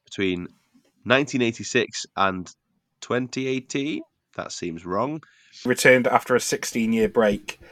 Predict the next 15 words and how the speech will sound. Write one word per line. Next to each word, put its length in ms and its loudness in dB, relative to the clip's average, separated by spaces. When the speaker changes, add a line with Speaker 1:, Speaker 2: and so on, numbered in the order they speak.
Speaker 2:
to 180 0
play 220 4
for 120 0
Liberia 560 4
as 120 -2
part 240 4
of 40 -4
his 120 -4
presidential 640 2
campaign 640 2
at 140 -12
the 100 -8
age 220 -4
of 80 -6
sixty-one. 720 -4